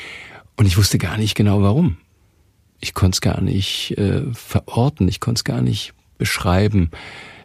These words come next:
Es war wie jemand, der das erste Mal nach Hause kommt und dieses Zuhause eigentlich noch nie gesehen hat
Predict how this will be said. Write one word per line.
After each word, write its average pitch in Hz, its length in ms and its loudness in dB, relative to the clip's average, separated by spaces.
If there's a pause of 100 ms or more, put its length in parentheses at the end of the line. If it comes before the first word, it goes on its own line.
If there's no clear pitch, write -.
(140)
Es - 220 0
war 92 420 2 (1900)
wie 120 500 2 (280)
jemand, 107 760 0 (720)
der 101 160 2
das 95 100 0
erste - 320 -4
Mal 90 560 2 (340)
nach 85 280 -2
Hause 104 300 2
kommt 131 440 -2 (160)
und 95 180 2
dieses 98 260 -2
Zuhause 85 640 0 (360)
eigentlich 80 400 -4 (500)
noch 80 160 0
nie 87 160 4
gesehen 82 400 0
hat - 220 -10